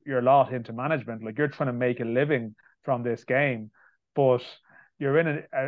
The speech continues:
a country where the industry isn't properly developed. You know what I mean? In such a way that th-,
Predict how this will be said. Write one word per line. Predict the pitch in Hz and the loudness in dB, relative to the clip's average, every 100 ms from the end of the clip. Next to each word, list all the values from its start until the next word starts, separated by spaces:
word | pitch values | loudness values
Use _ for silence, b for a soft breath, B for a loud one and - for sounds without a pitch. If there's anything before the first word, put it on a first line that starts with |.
| - | -6
a | |
country | 127 160 156 139 | -6 -4 -2 -2
where | 127 123 | 0 2
the | 123 | 2
industry | 156 156 - 135 127 | 0 0 -4 -2 0
isn't | 123 113 - _ | 0 -4 -14 _
properly | - 143 139 131 120 | 0 2 2 0 -4
developed. | 117 104 156 196 - _ _ - | -2 2 2 0 -6 _ _ -6
You | 147 | 2
know | 160 | 4
what | 151 | 2
I | |
mean? | 147 151 | 0 -2
In | 127 | -2
such | 165 143 | -6 -6
a | |
way | 139 147 | -2 0
that | 131 | 0
th-, | 123 | -6